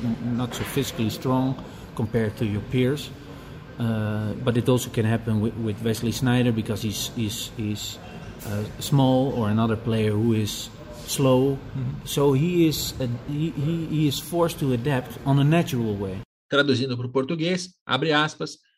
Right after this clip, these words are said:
Speaker 2: "O que aprendemos é que, na média, entre jogadores que se desenvolvem precocemente, eles não são suficientemente desafiados. Eles são as pérolas do futebol. Nós os consideramos assim.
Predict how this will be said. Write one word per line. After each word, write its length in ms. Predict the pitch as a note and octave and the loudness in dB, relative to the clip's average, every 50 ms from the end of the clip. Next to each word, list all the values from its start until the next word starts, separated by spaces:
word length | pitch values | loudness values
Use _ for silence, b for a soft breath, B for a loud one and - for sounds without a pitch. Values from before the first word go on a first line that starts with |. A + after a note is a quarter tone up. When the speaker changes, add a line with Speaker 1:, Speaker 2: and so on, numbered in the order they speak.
| _ _ _ | _ _ _
Speaker 2:
"O 80 | - E3 | -8 -2
que 100 | D#3 G#3+ | 2 2
aprendemos 680 | G3+ G3+ F#3+ F3 D3 C3+ D3 D#3 D#3+ D#3+ D#3+ D#3 - - | 2 2 2 0 2 2 2 2 2 2 -2 -4 -6 -4
é 100 | - C#3 | -4 -4
que, 320 | C#3 - - - C3 C3 - D#3 | -4 -4 -2 0 0 0 0 0
na 160 | E3 F3 E3+ | 0 2 2
média, 480 | D#3 D3 D3+ D#3 D3+ D3 D3 D#3+ D#3+ b b b b b b | 4 4 2 2 2 0 0 -2 -4 b b b b b b
entre 260 | C3+ C#3 - D#3 C3+ | -10 -6 -4 -4 -2
jogadores 520 | B2+ D#3 D#3+ D3 C3 C3 B2+ B2+ B2+ B2+ - | 0 0 2 2 2 4 4 4 4 2 0
que 80 | - | -6
se 140 | - - - | -14 -8 -2
desenvolvem 720 | C3+ C#3+ C3+ D3+ D3+ C3+ A2 A2+ A2 A2 G2+ A2 A2 G#2+ - - | -2 0 0 0 0 0 0 -2 -2 -2 -4 -4 -6 -6 -4 0
precocemente, 1000 | F3 G3+ G3+ G3+ - D#3 C3+ B2+ - - - C#3+ B2+ C3 C#3+ D3+ D3+ - - b b b b - | 2 2 2 2 2 0 0 0 0 -2 -2 -2 0 -2 -2 -4 -6 -10 -14 b b b b -8
eles 240 | - D3+ D3 C3+ | -4 -4 -2 -2
não 240 | D3+ D#3 F3 G3+ F#3+ | 0 0 0 0 -2
são 260 | F3+ - E3+ D#3+ D#3+ | -2 -4 -4 -4 -4
suficientemente 840 | D#3 - - E3+ D#3+ - - E3+ D#3+ D3+ - C3+ B2+ C3 C3+ C3+ - C3+ | -4 -6 -6 -8 -6 -6 -4 -4 -4 -2 -2 -2 0 0 0 -2 -4 -4
desafiados. 800 | C3+ C3+ C#3+ C#3 - - - C3 G#2+ F#2 F2+ F2+ - - - _ _ _ _ - | -2 0 0 0 0 2 2 2 2 2 0 -4 -8 -14 -18 _ _ _ _ -4
Eles 200 | - D#3+ F#3 F#3 | 0 0 2 2
são 140 | F#3 G3+ G3+ | 2 0 -2
as 140 | F3+ - - | -2 -2 0
pérolas 460 | - - F3 F3 D#3+ D3 B2+ A#2 A2 | 2 4 6 6 6 6 6 4 2
do 60 | G#2 | 0
futebol. 560 | - - A#2+ A#2+ A#2+ G2+ G2+ F#2 F2+ F2 B B B B B B B | -2 -2 0 0 2 2 2 2 2 0 B B B B B B B
Nós 180 | - D3 D3+ D#3+ | -2 0 0 0
os 120 | E3 - | -2 -4
consideramos 580 | - E3+ D#3 - D3+ D3 C#3 C3+ D3 D3+ D3 D3+ | -4 -4 -4 0 2 4 4 4 4 2 0 0
assim. 420 | E3 D3+ - - - A2 F#2+ F#2 | -2 -2 -2 -2 -4 -4 -4 -4